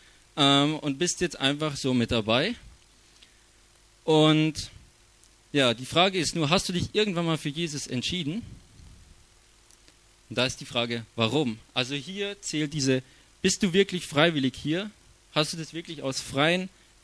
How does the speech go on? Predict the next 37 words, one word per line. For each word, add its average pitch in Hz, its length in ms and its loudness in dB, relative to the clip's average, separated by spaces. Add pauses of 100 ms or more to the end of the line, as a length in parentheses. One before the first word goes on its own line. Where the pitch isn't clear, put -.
Willen 170 420 0
entschieden 156 600 -6 (280)
für - 140 -6
Jesus? 143 600 -4 (260)
Oder 143 220 8
wurde 165 160 8
das, 151 260 0 (300)
wurde, 151 400 -4
wurdest 151 260 -6
du 151 60 -6
irgendwie 127 420 -6
durch 117 160 -10 (300)
Personen 123 440 -2
geprägt 135 500 -6
und 113 180 -8
irgendwie 143 320 -10
bin 127 140 -8
ich 120 100 -12
jetzt - 160 -16
hier? 185 240 0 (500)
Aber 123 220 2
warum? 151 440 4 (420)
Keine 120 320 2
Ahnung. 104 320 -6 (220)
Finde 170 200 0
ich - 120 -8
auch 175 200 4
ziemlich 165 340 2
strange. 135 480 2 (720)
Ähm, 117 520 -2 (920)
deswegen 139 240 -4
kann's 160 240 -6
das 143 140 -10
irgendwie 135 260 -8
auch 123 140 -4
nicht 110 180 -10
sein. - 160 -20